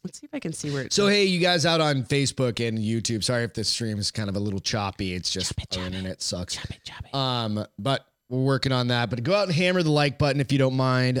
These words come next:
Speaker 2: on
Speaker 1: Like
Speaker 2: Facebook
Speaker 1: me,
Speaker 2: and
Speaker 1: please.
Speaker 2: Instagram, and just throw us a thumbs up on there. Or, uh,
Speaker 1: Oh,
Speaker 2: if you
Speaker 1: wait,
Speaker 2: get, if
Speaker 1: hold
Speaker 2: you
Speaker 1: on.
Speaker 2: ever have different funny, weird stories, ping us. We'll bring 'em up.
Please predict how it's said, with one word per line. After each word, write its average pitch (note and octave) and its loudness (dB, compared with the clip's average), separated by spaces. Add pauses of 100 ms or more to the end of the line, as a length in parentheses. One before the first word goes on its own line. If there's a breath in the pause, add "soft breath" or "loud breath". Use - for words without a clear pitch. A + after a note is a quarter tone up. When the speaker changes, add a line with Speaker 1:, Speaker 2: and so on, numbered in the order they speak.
Speaker 2:
on A#2 2
Speaker 1:
Like G#4 2
Speaker 2:
Facebook B4 2
Speaker 1:
me, E4+ 2
Speaker 2:
and C#5 2
Speaker 1:
please. G#4 0
Speaker 2:
Instagram, A#2 -2
and G#2 -4
just A2 -4
throw C3+ 2
us - -2
a - -12
thumbs A#2+ -2
up A2 -4
on G#2+ -2
there. G#2+ -2 (600 loud breath)
Or, B2 0
uh, G#2+ 0 (100)
Speaker 1:
Oh, - -20
Speaker 2:
if - -20
you - -18
Speaker 1:
wait, E3 0
Speaker 2:
get, A3 2
if - -4
Speaker 1:
hold D3 0
Speaker 2:
you A3 4
Speaker 1:
on. - 4
Speaker 2:
ever A#3+ 4
have G#3 2 (340)
different F3+ -2 (220)
funny, D#3 2
weird C#3 2
stories, D#3+ 0
ping G3+ -2
us. D2 -6
We'll A2+ -4
bring C3 -2
'em B2 -2
up. - -6